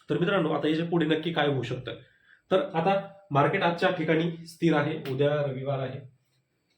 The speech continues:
तर एक दिवस सुट्टी असेल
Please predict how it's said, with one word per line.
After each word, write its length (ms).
तर 200
एक 160
दिवस 320
सुट्टी 260
असेल 260